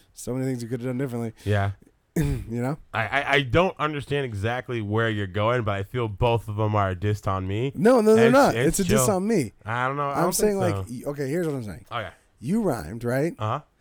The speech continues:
Speaker 1: And then I call you out on all the things that you should have said differently, right?
Speaker 2: Mm-hmm.
Speaker 1: That's our, that's our scenario here, right?
Speaker 2: That's the dynamic, correct.
Speaker 1: Okay,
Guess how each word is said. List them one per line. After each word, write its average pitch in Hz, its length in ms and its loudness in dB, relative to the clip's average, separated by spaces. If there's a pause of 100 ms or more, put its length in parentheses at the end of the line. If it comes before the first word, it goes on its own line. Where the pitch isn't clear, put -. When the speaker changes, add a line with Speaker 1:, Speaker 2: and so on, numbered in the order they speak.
(320)
Speaker 1:
And 131 180 -2
then 135 240 -4
I 147 380 -2
call 139 220 -4
you 131 120 0
out 127 140 -2
on 123 140 -6
all 120 140 -4
the 117 40 -6
things 117 280 -6
that 110 100 -6
you 104 100 -8
should 123 240 -4
have 120 100 -4
said 110 280 -4 (240)
differently, 98 520 -6
right? 135 280 -2
Speaker 2:
Mm-hmm. 113 260 -4
Speaker 1:
That's 139 240 0
our, 139 100 0 (160)
that's 139 260 -2
our 135 80 -2
scenario 120 420 -4
here, 113 240 -4
right? 123 240 -6 (240)
Speaker 2:
That's 110 160 -6
the 123 100 -12
dynamic, 113 420 -4
correct. 117 200 -4
Speaker 1:
Okay, 113 120 -4